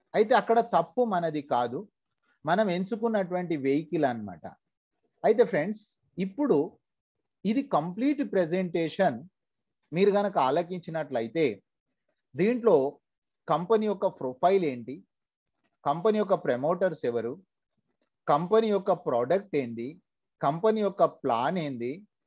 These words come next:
కంపెనీ యొక్క పేఅవుట్ ఏంది, ఈ ఫైవ్ పీస్ మీరు తెలుసుకున్న తర్వాత ఎడ్యుకేషన్ సెషన్, మార్నింగ్ సెషన్ ఉంటుంది. ప్రతిరోజు మార్నింగ్ ఎడ్యుకేషన్ సెషన్ కంటే ముందు ఫిఫ్టీన్ మినిట్స్ బిఫోరే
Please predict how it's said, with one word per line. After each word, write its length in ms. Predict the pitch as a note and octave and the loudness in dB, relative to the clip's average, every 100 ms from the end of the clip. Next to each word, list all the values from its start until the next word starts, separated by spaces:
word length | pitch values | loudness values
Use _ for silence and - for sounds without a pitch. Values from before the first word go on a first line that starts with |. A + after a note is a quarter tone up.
| _ - | _ -6
కంపెనీ 380 | C3 E3+ A3+ | -4 0 2
యొక్క 220 | G3+ C#3 G3 | 2 0 -2
పేఅవుట్ 520 | F#3+ B2+ A#2+ C#3 A2 | -4 -2 -2 -2 -6
ఏంది, 260 | F#2 E2+ - _ _ _ _ _ _ _ _ _ - | -12 -14 -20 _ _ _ _ _ _ _ _ _ -6
ఈ 120 | A#3+ | -4
ఫైవ్ 460 | - E3+ E3 B3+ A3+ G#3+ | 0 4 6 6 2 -4
పీస్ 320 | A#3+ B3+ G#3+ | -4 -4 -6
మీరు 160 | G3+ E3 | -6 -2
తెలుసుకున్న 640 | C3+ C#3 C#3+ E3 F3 E3+ | -2 -4 -6 -6 -2 0
తర్వాత 840 | D#3+ B2 A#2+ A#2+ G2+ E3+ D3+ A2 - _ _ _ _ _ _ D#3+ | 0 2 2 0 2 4 4 0 -10 _ _ _ _ _ _ -6
ఎడ్యుకేషన్ 720 | D#3+ G#3 G3 C#4+ D4 B3 G3 | -4 -4 -2 -2 0 -4 -4
సెషన్, 420 | D3+ C#3 E3+ D3+ | -4 -2 -2 -2
మార్నింగ్ 400 | C3+ C#3 E3+ F#3+ | -2 -2 -4 -6
సెషన్ 340 | D3+ - B2+ | -6 -6 -8
ఉంటుంది. 480 | A#2 A2+ A#2 C3 F#3+ _ _ _ _ _ _ _ _ _ - | -10 -8 -8 -8 -12 _ _ _ _ _ _ _ _ _ 2
ప్రతిరోజు 540 | G#3 G3+ C4+ C#4 C4+ | 4 4 2 2 2
మార్నింగ్ 460 | B3+ F#3 F#3+ A#3 A#3 | 2 4 4 0 -2
ఎడ్యుకేషన్ 640 | D#3 D#3+ F3+ A#3 A#3 A#3 F#3 | -2 -4 0 2 2 -4 -6
సెషన్ 380 | E3 D#3+ D#3+ | -6 -6 -8
కంటే 340 | D#3 D3 C#3+ C3+ | -6 -4 -2 -2
ముందు 540 | A#2+ C#3 F3 D3 G#2+ _ _ _ _ _ _ _ _ _ | -4 -4 0 0 -2 _ _ _ _ _ _ _ _ _
ఫిఫ్టీన్ 460 | G#3 G#3+ - C#4 A#3 | -4 -4 -2 -2 0
మినిట్స్ 380 | G3 F#3+ E3 E3 | 0 0 -2 -6
బిఫోరే 880 | B2 C3+ - F3+ E3 F3 C3 A2+ | -6 -6 -4 0 2 4 2 0